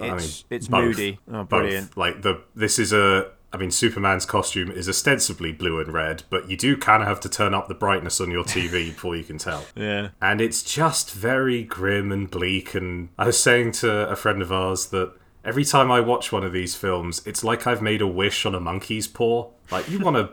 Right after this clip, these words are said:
Speaker 1: a Justice League movie, don't you?" And I went, "Yeah, but not this one."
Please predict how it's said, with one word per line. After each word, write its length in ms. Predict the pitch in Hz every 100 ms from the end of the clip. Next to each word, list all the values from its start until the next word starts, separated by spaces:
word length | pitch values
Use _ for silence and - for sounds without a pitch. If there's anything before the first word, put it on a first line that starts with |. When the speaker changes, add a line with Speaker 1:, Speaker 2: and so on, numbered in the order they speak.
| -
Speaker 1:
a 80 | 101
Justice 520 | 113 104 - - 101
League 240 | 87 82
movie, 260 | 87 90 131
don't 300 | 156 156 120
you?" 180 | 90 85
And 80 |
I 80 | 90
went, 240 | 92 95 - - - - - - -
"Yeah, 100 | 170
but 140 | 135
not 220 | 202 196
this 340 | 156 185 - -
one." 300 | - 95